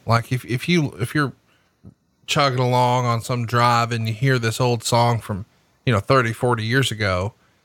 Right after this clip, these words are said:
it might be perfect, but it's not like you wanna listen to that whole album every single day. I mean, nostalgia in small doses is what has historically worked in wrestling. And this does feel like the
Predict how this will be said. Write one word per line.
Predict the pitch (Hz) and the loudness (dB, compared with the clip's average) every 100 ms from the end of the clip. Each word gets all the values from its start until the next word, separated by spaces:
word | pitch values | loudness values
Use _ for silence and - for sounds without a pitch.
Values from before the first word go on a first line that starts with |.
| _ | _
it | - | 0
might | 123 156 | 2 2
be | 123 | -2
perfect, | 113 165 170 - 64 - | -2 0 0 -2 -14 -6
but | 131 120 | -4 -4
it's | - - | -4 -2
not | 185 175 | 2 2
like | 123 131 - | 2 0 0
you | 131 | 0
wanna | 120 113 | 2 2
listen | 117 120 117 | 0 0 0
to | 113 | 0
that | 117 110 | 2 0
whole | 123 104 | 0 2
album | 120 123 104 | 2 2 0
every | 98 113 113 | -2 -2 -2
single | - 117 104 | -2 -2 -2
day. | 98 117 117 73 - | 0 0 0 -2 -6
I | |
mean, | 87 120 104 | -2 -2 -2
nostalgia | 104 113 - 151 165 143 120 107 110 _ _ _ _ _ | -2 -2 2 4 4 2 0 0 -4 _ _ _ _ _
in | - 117 | -2 -2
small | - 131 117 | 2 4 4
doses | 107 135 139 - 104 110 | 2 2 2 -2 -8 -8
is | 107 | -4
what | 104 101 | -2 -2
has | 110 101 | -2 -2
historically | 113 110 135 127 113 101 | -2 0 4 4 2 -4
worked | 107 110 - | 0 0 -2
in | 98 | -2
wrestling. | 113 120 - 71 | 0 0 -2 -6
And | - 117 | -2 0
this | 131 - | 2 2
does | 131 131 | 2 2
feel | - 123 120 | 0 -2 0
like | 110 107 104 - - _ _ _ _ _ _ _ | 2 2 0 -6 -20 _ _ _ _ _ _ _
the | 113 110 | 0 0